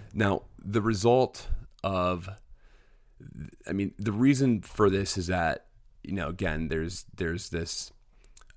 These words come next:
um, l-, long-term trend that's been going on for decades of the right wing becoming more and more radicalized, and it's abolishing barriers with right-wing extremist parties.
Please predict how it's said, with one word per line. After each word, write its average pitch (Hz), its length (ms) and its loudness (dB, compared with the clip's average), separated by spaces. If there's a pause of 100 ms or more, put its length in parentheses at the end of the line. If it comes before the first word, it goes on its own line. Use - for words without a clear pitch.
um, 78 540 -2 (1400)
l-, 104 220 -4 (340)
long-term 110 800 6
trend 95 520 2
that's 90 120 -4
been 95 140 0
going 95 280 -2
on 95 140 -2
for 90 120 -2
decades 85 580 -2
of 80 240 -4 (560)
the 101 140 -2
right 101 320 2
wing 101 260 -2
becoming 92 760 -2
more 104 280 4
and 101 100 4
more 95 180 2
radicalized, 90 920 0 (500)
and 87 520 0 (180)
it's 95 160 -4
abolishing 95 640 2
barriers 87 760 -4
with 85 260 -6 (120)
right-wing 90 640 -2
extremist 82 560 -8
parties. 69 540 -4